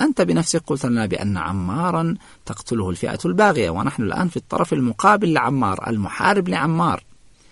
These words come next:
ولكن عمرو بن العاص بدهائه أجابه قائلًا:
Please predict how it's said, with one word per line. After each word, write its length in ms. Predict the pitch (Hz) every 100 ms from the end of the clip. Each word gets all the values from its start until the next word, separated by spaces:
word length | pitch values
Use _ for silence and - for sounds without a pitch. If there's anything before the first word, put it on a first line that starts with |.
| -
ولكن 520 | 131 180 226 214 196
عمرو 380 | 175 135 147 151
بن 100 | 127
العاص 380 | 110 95 110 -
بدهائه 680 | 107 98 117 160 156 135 117 -
أجابه 500 | - 190 190 101 101
قائلًا: 560 | - 98 92 107 139